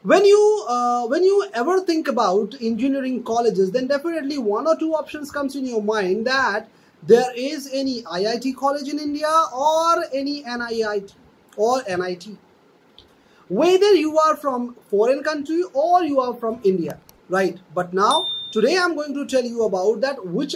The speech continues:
are those private colleges in India, and not even those private colleges, but the top ten private colleges which offers engineering courses, and what are those criterias to get into those particular colleges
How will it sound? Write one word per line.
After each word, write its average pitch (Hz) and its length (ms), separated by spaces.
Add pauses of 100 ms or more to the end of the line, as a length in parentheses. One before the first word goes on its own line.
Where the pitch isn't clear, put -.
are 311 340
those 302 280
private 277 580
colleges 220 520
in 202 240
India, 185 340
and 285 480
not 294 340
even 311 400
those 262 280
private 262 500
colleges, 269 560 (300)
but 214 280
the 214 80
top 262 400 (160)
ten 359 320
private 262 480
colleges 190 540
which 165 240
offers 262 440
engineering 208 680
courses, 220 560 (560)
and 285 260
what 349 220
are 359 260
those 330 320
criterias 277 920
to 202 100
get 277 280
into 285 280
those 240 260
particular 214 460
colleges 196 600